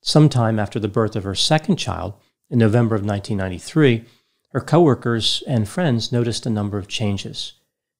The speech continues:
Gilbert was dressing more provocatively, wore more makeup, lost weight, and she frequently changed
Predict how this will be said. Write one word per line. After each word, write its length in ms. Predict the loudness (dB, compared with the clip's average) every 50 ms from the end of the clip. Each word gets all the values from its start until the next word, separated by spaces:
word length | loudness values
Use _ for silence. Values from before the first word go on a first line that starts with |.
| _ 4
Gilbert 380 | 4 4 6 4 0 -2 -2
was 200 | -4 -4 -4 -4
dressing 500 | -6 -4 -4 -2 -2 -2 -2 -2 -2 -2
more 240 | -2 -2 -2 -2 -4
provocatively, 920 | -6 -8 -12 -8 -6 -6 -6 -6 -4 -4 -4 -4 -2 -2 -2 -2 -2 -4 -10 _ _ _ _ _ _ _
wore 220 | 0 4 4 4
more 180 | 4 2 0 -2
makeup, 640 | -4 -2 -2 -2 0 0 -2 -2 -2 -6 _ _ _ _ _ _
lost 440 | -6 -2 0 0 0 0 -2 -2 0
weight, 340 | 2 2 2 2 0 -8 _ _ _ _ _ _ _ -4
and 300 | 0 2 4 4 2 0
she 180 | -2 -4 -4
frequently 600 | -6 -6 -2 -2 -2 0 0 -2 -4 -2 -2 -2
changed 560 | -2 -4 -6 -4 -4 -4 -4 -6 -8 -12 -16